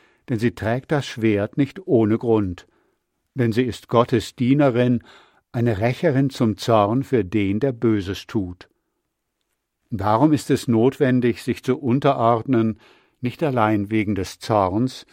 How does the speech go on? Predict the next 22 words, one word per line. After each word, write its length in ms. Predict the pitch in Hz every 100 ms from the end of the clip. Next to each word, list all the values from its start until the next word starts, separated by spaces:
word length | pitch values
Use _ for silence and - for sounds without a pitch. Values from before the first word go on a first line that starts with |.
| _ _ _
sondern 340 | 127 127 151
auch 340 | - 117 147 131
wegen 360 | 117 107 131
des 180 | 104 -
Gewissens. 720 | 160 120 104 - 101 - - _ _ _ _ _ _ _ _
Denn 240 | 131 139 131
deswegen 640 | 127 131 123 120 104 123
entrichtet 580 | 151 110 107 127 156 131
ihr 120 | 107
auch 120 | 95
Steuern, 640 | - - 104 117 123 123 110 - - _ _ -
denn 80 | 117
sie 120 | 131
sind 340 | 117 131 117 -
Dienstleistende 1000 | 110 117 160 - 127 120 113 - 104 95
Gottes, 600 | 107 107 - 127 - - _ _ _
die 140 | 127 143
eben 180 | 113 107
hierzu 640 | 80 110 143 - 156 156 -
anhaltend 840 | 107 104 85 107 107 - 120 -
beschäftigt 640 | 90 - 113 - - -
sind. 380 | - 101 90 -